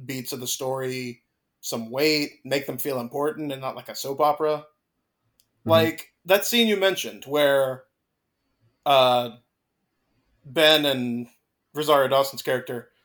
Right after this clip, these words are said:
Speaker 1: are, you know, looking out the window while they're talking about the, the crunchy eggs or whatever.
Speaker 2: <laughs>
Speaker 1: Um,
Speaker 2: Yeah.
Speaker 1: and, like, you know, talking about her son,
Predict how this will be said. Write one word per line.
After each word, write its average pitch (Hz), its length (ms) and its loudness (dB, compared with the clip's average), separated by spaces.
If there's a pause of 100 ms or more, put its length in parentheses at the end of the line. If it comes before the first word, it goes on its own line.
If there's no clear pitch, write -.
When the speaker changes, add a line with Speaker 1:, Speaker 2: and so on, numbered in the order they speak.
(260)
Speaker 1:
are, 131 360 4
you 143 80 -4
know, 123 120 0 (100)
looking 139 260 -6
out 127 100 -2
the 131 60 -6
window 123 540 -2 (100)
while 135 200 4
they're 127 100 0
talking 139 340 -2
about 131 260 -4
the, 123 220 -12
the 117 80 -10
crunchy 131 380 -6
eggs 131 200 -6
or 127 80 -10
whatever. 123 460 -10 (400)
Speaker 2:
<laughs> - 340 -10
Speaker 1:
Um, 123 300 2 (320)
Speaker 2:
Yeah. - 100 -12 (360)
Speaker 1:
and, 147 180 0
like, 123 400 0 (360)
you 165 80 -2
know, 131 120 0
talking 147 300 2
about 147 180 2
her 147 80 -4
son, 170 320 2